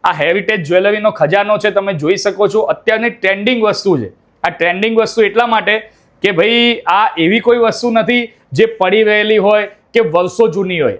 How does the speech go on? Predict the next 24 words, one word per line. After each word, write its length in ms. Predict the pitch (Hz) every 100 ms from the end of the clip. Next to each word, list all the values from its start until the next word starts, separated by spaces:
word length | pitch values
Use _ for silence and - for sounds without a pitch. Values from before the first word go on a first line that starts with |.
| -
આ 100 | 156 -
એવું 240 | 156 247 214
લેટેસ્ટ 480 | 196 196 247 247
કલેક્શન 500 | 208 208 208 - 208
છે 260 | 165 202 208 _ _
જે 120 | 139 196
કદાચ 400 | - 156 240 240 - _ 165
અમદાવાદ 560 | 170 185 226 220 190
નહીં, 180 | 220 160
ગુજરાત 440 | 147 143 214 208
નહીં, 240 | 220 151 - _ _ -
વિશ્વમાં 600 | 123 180 - 233 233 220
ક્યાંય 180 | 208 208
નહીં 220 | 190 190
મળે. 160 | 165 147
આ 120 | 160
અમે 200 | 156 202
એટલા 220 | 190 220
માટે 220 | 220 208
આટલું 240 | 214 214 185
બીટ 280 | 156 214
સાથે 320 | 214 202 196 202
કહીએ 320 | 190 196 185
છીએ 160 | 196